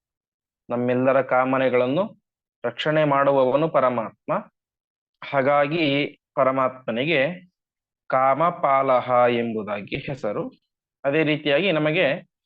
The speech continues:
ಹ್ಮ್, ಆ ಕಾಮನೆಗಳನ್ನು, ಬಯಕೆಗಳನ್ನು ಕೊಡುವವನು ಕೂಡ ಪರಮಾತ್ಮನೇ. ಆ ಕಾಮನೆಗಳನ್ನು ಕೊಡುವವನು ಪರಮಾತ್ಮನೇ,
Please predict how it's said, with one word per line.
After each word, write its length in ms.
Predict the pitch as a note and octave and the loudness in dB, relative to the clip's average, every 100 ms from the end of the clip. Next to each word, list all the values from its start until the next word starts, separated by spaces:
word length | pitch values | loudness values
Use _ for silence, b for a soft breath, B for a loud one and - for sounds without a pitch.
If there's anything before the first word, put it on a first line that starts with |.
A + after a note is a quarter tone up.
| _ _ _ _ _ _ _ | _ _ _ _ _ _ _
ಹ್ಮ್, 340 | C#3 C3+ C3 B2+ | -2 0 -2 -2
ಆ 140 | C3+ | -2
ಕಾಮನೆಗಳನ್ನು, 840 | - C#3 D#3 D#3+ C3 A#2+ A2 G#2 _ _ C3 | 0 -2 0 0 0 0 -4 -10 _ _ 0
ಬಯಕೆಗಳನ್ನು 840 | C#3 D3+ D3+ D3 D3 F3 A#3 _ _ _ _ - | 0 2 2 2 2 0 -4 _ _ _ _ -2
ಕೊಡುವವನು 640 | C3+ D3 F3 F3+ F3 F3 | 2 4 4 4 2 0
ಕೂಡ 160 | F3 G#3 | 2 0
ಪರಮಾತ್ಮನೇ. 760 | G#3 D#3 D3+ C3+ _ G#2 G#2+ - _ _ _ _ | 2 0 0 -4 _ -12 -12 -12 _ _ _ _
ಆ 120 | A#2+ A#2+ _ _ _ - | -10 -10 _ _ _ -4
ಕಾಮನೆಗಳನ್ನು 720 | B2+ C3 C#3+ C#3 C3+ C3+ C3 | 0 2 2 2 0 0 -2
ಕೊಡುವವನು 600 | A#2+ A#2+ B2+ C3+ D#3 F#3+ | 0 2 4 4 2 2
ಪರಮಾತ್ಮನೇ, 840 | D3 C#3+ C3+ - A2+ A2 F3+ | 2 2 -2 -4 -8 -4 -6